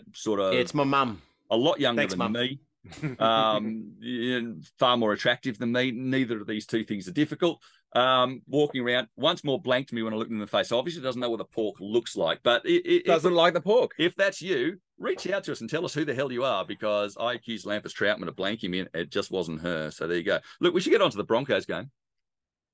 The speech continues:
Speaker 3: We should.
Speaker 1: We should get, uh, look, look, I thought the side
Speaker 3: <laughs>
Speaker 1: did pretty well. I thought they were right in that match until such point as it was actually ripped away from them.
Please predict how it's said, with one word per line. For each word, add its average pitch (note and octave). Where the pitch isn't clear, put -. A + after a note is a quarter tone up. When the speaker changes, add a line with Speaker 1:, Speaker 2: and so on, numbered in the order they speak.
Speaker 3:
We A2
should. A2
Speaker 1:
We A2+
should D3
get, B2+
uh, B2+
look, C#3
look, A3
I G3
thought G3+
the A#2+
side E2+
Speaker 3:
<laughs> -
Speaker 1:
did C#3+
pretty A2
well. D#2+
I D3
thought A#2+
they B2
were A#2
right B2+
in C3
that G#2+
match G2+
until C3
such -
point G#2
as G2
it F#2+
was F2+
actually F2+
ripped F#2+
away E2+
from C2+
them. D#3